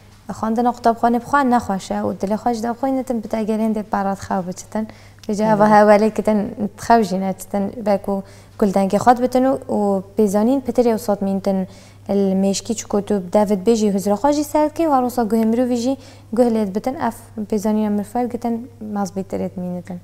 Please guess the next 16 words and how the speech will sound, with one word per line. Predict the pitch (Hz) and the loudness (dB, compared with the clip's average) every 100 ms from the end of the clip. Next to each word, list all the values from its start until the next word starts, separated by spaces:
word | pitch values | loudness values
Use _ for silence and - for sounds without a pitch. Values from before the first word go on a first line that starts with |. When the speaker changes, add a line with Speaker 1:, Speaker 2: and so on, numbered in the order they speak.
| - | -8
Speaker 2:
بله، | 151 143 147 - | -6 -6 -8 -8
اه، | 170 147 | -6 -4
بلقیس، | 156 147 220 214 | -6 -2 -4 -4
اه، | 180 165 | -6 -4
دو | 147 170 | -2 0
ماهی | 170 208 | 2 0
که | 208 | -2
خالده | - 170 156 | -4 -2 -2
ام | 165 160 160 | -4 -4 -6
دنه | 151 151 151 | -6 -6 -4
دیار | 156 160 | 0 0
کرنه | 151 170 208 220 220 | 2 0 2 0 -2
و | - 160 160 156 | -2 0 0 -2
بشن، | 160 - 170 | -6 -4 -4
اه، | 156 165 156 | -4 -6 -4
خالکا | - 160 156 156 156 - | -2 -2 -2 -4 -4 -6